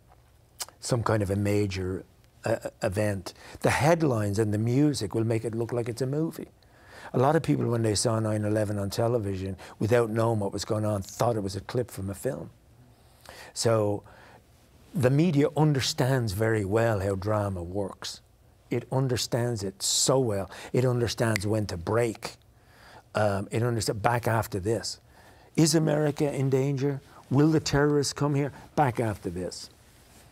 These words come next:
Should we be on code orange? Back after this. And you're going, "Oh my God, code orange, code red, the Russians," uh, you know, they're all bogeymen to distract you from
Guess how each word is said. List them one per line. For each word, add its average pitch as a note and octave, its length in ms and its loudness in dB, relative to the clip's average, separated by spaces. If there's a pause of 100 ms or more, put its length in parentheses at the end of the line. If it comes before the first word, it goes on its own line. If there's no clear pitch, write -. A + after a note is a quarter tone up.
(320)
Should D#3+ 240 4
we E3 100 6
be D3+ 180 6
on D3 140 2
code D3 320 4
orange? D3 440 2 (280)
Back A#2 280 2
after G2 300 -2
this. F2 300 -4
And G2+ 100 0
you're G2+ 100 2
going, G#2 180 0 (240)
"Oh A#2 80 2
my A2 180 2
God, G#2+ 380 0 (220)
code A2+ 260 2
orange, A2 420 0
code A2+ 240 0
red, A2 360 2 (240)
the A#2 100 0
Russians," G#2+ 640 0 (380)
uh, A2 480 0 (280)
you A#2 120 2
know, F#2+ 220 0 (460)
they're C3 280 4
all C3+ 200 2
bogeymen A2 840 0
to - 100 -10
distract A#2 720 -2
you G2 120 -2
from F#2+ 540 -2